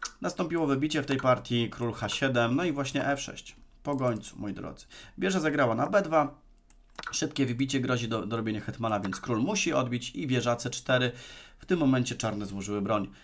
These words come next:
I słusznie, moi drodzy, bo przewaga jest ogromna, grozi jeszcze wzięcie pionka.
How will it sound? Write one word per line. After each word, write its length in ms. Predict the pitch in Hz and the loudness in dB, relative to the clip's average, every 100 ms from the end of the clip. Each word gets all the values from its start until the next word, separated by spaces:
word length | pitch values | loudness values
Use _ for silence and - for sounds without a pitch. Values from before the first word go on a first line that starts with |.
| - - | -20 -6
I 80 | 165 | -4
słusznie, 360 | - 170 156 120 | 0 0 0 0
moi 140 | 120 | 0
drodzy, 300 | 123 131 135 | 0 0 -2
bo 300 | 131 135 131 | 0 -2 -2
przewaga 360 | - 139 139 127 | -2 -2 0 -2
jest 140 | 123 | -2
ogromna, 520 | 127 156 147 135 120 | -2 2 4 2 0
grozi 280 | - 135 123 | -2 -2 0
jeszcze 220 | 123 123 | -2 -4
wzięcie 280 | 107 110 107 | -6 -4 -4
pionka. 540 | 120 143 127 123 117 | 0 0 2 2 0